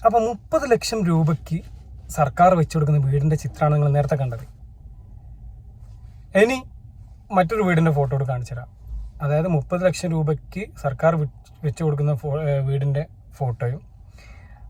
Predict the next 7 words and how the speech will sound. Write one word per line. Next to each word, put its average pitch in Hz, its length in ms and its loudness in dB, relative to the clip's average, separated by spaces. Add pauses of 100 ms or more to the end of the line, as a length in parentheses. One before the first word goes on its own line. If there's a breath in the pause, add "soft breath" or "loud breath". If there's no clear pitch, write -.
മുപ്പത് 160 360 6
ലക്ഷം 190 260 2
രൂപയ്ക്ക് 165 380 0
വേറൊരു 196 480 8
ടീം 151 200 2 (340)
ഇതേ, 175 240 4 (500)
ആ, - 20 2